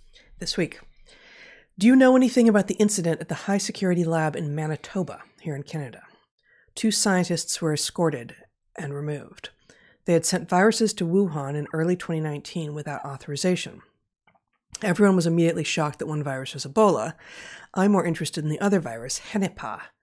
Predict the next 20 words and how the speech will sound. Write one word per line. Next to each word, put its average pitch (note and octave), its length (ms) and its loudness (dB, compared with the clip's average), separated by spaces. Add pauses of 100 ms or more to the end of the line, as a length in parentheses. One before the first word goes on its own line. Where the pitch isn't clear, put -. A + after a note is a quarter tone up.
(400)
Is D#3 140 -6
it - 140 -6
possible E3+ 400 0
that D#3+ 100 2
it A2+ 60 -6
was C#3 140 -8
this D#3+ 200 -2
virus D#3+ 360 -2
that - 40 -12
became D3+ 340 -10
covid, F3+ 520 -8
question G3+ 320 -10
mark? G#3+ 320 -8 (500)
I F3 60 -2
can't G#3 260 0
make F3+ 220 2
sense D#3+ 320 0
of E3+ 100 -2
Trudeau's C3+ 400 -6
behavior. C#3 540 -6